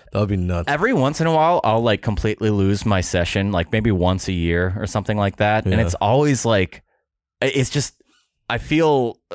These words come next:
Speaker 2: naked almost. I'm like,
Speaker 1: Yeah.
Speaker 2: I just l-, I might have just lost important information, or I might have had a weight lift o-, off of me where I'm like, I've had this tab open forever and I just never got around to it, and now it's
Speaker 1: Yeah, for me,
Speaker 2: I
Speaker 1: if
Speaker 2: don't have
Speaker 1: it,
Speaker 2: to worry
Speaker 1: if
Speaker 2: about
Speaker 1: it
Speaker 2: it.
Speaker 1: disappears, then, like,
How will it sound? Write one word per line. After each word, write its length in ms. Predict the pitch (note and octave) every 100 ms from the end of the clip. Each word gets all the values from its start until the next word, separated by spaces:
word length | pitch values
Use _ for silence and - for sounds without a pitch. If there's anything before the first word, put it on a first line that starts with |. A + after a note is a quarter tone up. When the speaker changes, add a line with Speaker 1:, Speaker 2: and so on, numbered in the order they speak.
| - -
Speaker 2:
naked 580 | B2+ C3 A#2+ - C#3 G2+
almost. 360 | G#2 G2+ F2+
I'm 100 | A#2
like, 140 | A#2 G2+
Speaker 1:
Yeah. 120 | C#3
Speaker 2:
I 80 | -
just 220 | E3+ -
l-, 180 | G#2+ -
I 100 | A#2+
might 180 | C3+ B2
have 80 | E3+
just 200 | D#3+ -
lost 260 | G#2 C3 -
important 360 | D3 D3 D3
information, 520 | D#3 - D#3+ D#3+ E3 D#3+
or 180 | B2 C3
I 60 | C3+
might 180 | B2 B2
have 100 | A#2
had 160 | B2+ G#2+
a 60 |
weight 240 | F#2+ G#2+ -
lift 240 | A#2 -
o-, 40 | B2
off 400 | A#2+ B2 A#2+ C3+
of 60 |
me 160 | C3 B2+
where 120 | A2+
I'm 100 | F#2+
like, 200 | F#2 E2+
I've 100 | F#2+
had 180 | G2+ G#2+
this 140 | F#2+
tab 260 | - G2 F#2+
open 220 | F#2+ F#2+
forever 420 | - F#2 G2 G2 F2
and 100 | F#2
I 40 |
just 180 | E2 -
never 180 | G2+ F#2
got 140 | F#2
around 260 | F#2 F#2+ F2+
to 120 | F#2+
it, 100 | F#2+
and 100 | F2
now 200 | F#2 F2+
it's 200 | F2 - - -
Speaker 1:
Yeah, 180 | C3 C3
for 200 | - C3+
me, 160 | C#3 E3
Speaker 2:
I 40 |
Speaker 1:
if 40 | -
Speaker 2:
don't 100 | -
have 100 | -
Speaker 1:
it, 20 |
Speaker 2:
to 80 | G#2+
worry 180 | B2+
Speaker 1:
if 60 | G#2+
Speaker 2:
about 200 | F2+ F2
Speaker 1:
it 40 |
Speaker 2:
it. 20 | F2+
Speaker 1:
disappears, 720 | B2+ A#2 A2 G#2+ G#2+ G#2+ -
then, 280 | G#2+ F2+ F2+
like, 440 | F2+ E2+ - -